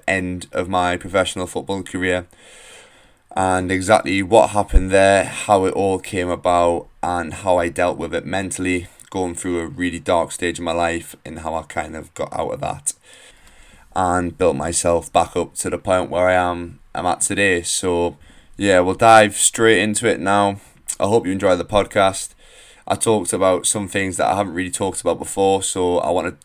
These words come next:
th-, to see it as a chance to express my experience with going through some dark periods and some mental health issues, just so it can maybe give people that realisation that they're not the only people who are going through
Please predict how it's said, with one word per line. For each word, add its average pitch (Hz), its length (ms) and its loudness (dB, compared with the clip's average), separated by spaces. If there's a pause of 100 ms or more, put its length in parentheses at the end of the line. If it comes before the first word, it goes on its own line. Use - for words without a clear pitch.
th-, - 160 -18
to - 120 -12
see 92 160 -2
it 78 60 0
as - 100 -6
a 82 60 -10
chance 82 560 -4
to 82 420 -6
express - 760 0 (440)
my 104 200 2
experience 95 760 -2
with 92 460 -2
going 90 260 -4
through 90 320 -4
some 85 360 -8
dark 85 300 -2
periods 90 520 -4 (100)
and 82 300 -10
some 90 160 -6
mental 82 220 -4
health 85 200 -4
issues, 85 460 -8 (640)
just - 240 0
so 92 400 0 (340)
it 107 120 -6
can 104 140 -4
maybe 95 260 -2
give 98 420 -2
people 90 500 -4 (600)
that 76 160 2
realisation 90 680 -2
that 80 140 -6
they're 90 100 -4
not 92 160 -4
the 92 80 -4
only 95 140 -4
people 80 400 -12 (240)
who 95 140 -8
are 98 40 -4
going 92 300 -6
through 90 400 -6